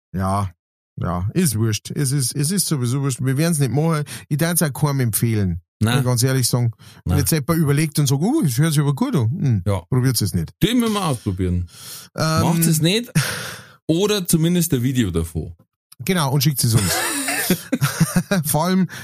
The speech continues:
Speaker 1: auf die Soundschnipsel warten wir. Ah, Kruzifix, Scheiße, Scheiße. Auf die warten wir interessiert.
Speaker 2: Ja.
Speaker 1: Gut, äh, dann hast du gesagt, nein, also ein rohen Gickel des Tabak nicht, roher Fisch,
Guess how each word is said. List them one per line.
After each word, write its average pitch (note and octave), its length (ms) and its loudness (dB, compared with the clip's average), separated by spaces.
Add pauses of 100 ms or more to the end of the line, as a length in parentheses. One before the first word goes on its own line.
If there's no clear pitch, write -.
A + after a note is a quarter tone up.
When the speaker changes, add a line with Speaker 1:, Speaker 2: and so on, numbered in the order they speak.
(100)
Speaker 1:
auf C3+ 180 -2
die D#3 100 2
Soundschnipsel D3 1120 2
warten B2+ 220 0
wir. A2 80 0 (320)
Ah, D#4+ 480 0 (300)
Kruzifix, F#4 1300 -2 (240)
Scheiße, G#4+ 760 0 (180)
Scheiße. E4+ 480 -2 (460)
Auf B2 140 -2
die D#3 160 2
warten A#2+ 220 0
wir A#2+ 60 2
interessiert. G2+ 720 -2
Speaker 2:
Ja. A#2+ 120 2 (920)
Speaker 1:
Gut, G#3 300 2
äh, D#3 300 0
dann G#3 260 0
hast A3 180 0
du G#3+ 60 -2
gesagt, F#3+ 300 0
nein, F3+ 300 0
also E3+ 260 0
ein D#3 240 2
rohen F3 380 2
Gickel G3+ 360 0
des E3 180 0
Tabak D#3 400 -2
nicht, D#3+ 280 2
roher E3+ 280 2
Fisch, F3 640 0